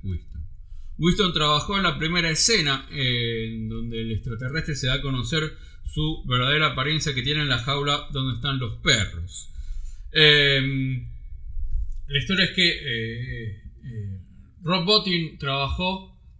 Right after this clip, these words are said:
aparentemente siete días de la semana durante un año seguido y colapsó, como cualquier hijo de vecino. Entonces, Stan Winston hizo esa escena, pero al,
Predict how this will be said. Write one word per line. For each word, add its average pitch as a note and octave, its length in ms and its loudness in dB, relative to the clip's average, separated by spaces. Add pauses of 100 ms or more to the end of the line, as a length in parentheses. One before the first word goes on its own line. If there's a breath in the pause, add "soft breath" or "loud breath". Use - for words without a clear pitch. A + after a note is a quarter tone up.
(220)
aparentemente D3+ 1120 -2
siete D#3+ 400 -2
días D#3+ 240 0
de D3 100 0
la B2 120 -2
semana D3+ 560 -4
durante A#2 320 -2
un C#3+ 100 -4
año D#3 220 -2
seguido D3 600 -2
y C#3 400 -2 (500)
colapsó, F#2 640 -4 (580)
como A2 520 -6
cualquier G#2+ 380 0
hijo A#2+ 280 0
de G#2 80 0
vecino. G2 400 0 (480 soft breath)
Entonces, F#3+ 800 2
Stan F#3+ 420 4
Winston G3+ 580 0 (540)
hizo F3 380 4
esa C#3+ 180 2
escena, A#2+ 640 -2
pero E3 340 6 (200)
al, G#2+ 840 -2